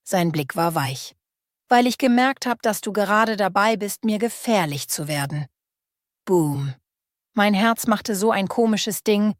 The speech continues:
das weder medizinisch erklärbar noch besonders hilfreich war. Und dann? Dann kam die Tante. Aber nicht meine.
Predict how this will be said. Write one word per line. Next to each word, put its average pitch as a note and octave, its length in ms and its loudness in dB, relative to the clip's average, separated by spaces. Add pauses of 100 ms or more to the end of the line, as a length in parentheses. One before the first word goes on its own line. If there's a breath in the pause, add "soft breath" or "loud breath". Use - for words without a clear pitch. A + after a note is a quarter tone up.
(140)
das - 240 -6
weder G#3 240 2
medizinisch G3 680 -2
erklärbar F#3 640 0
noch A3 200 0
besonders G3 540 0
hilfreich C#3 520 -4
war. C#3 260 -6 (920)
Und D#3 280 0
dann? E3 320 0 (960)
Dann C#3 340 0
kam F3 280 -2
die G#3 120 -2
Tante. D#3 580 -2 (600)
Aber B3 280 4
nicht F#3 320 -2
meine. C#3 500 -4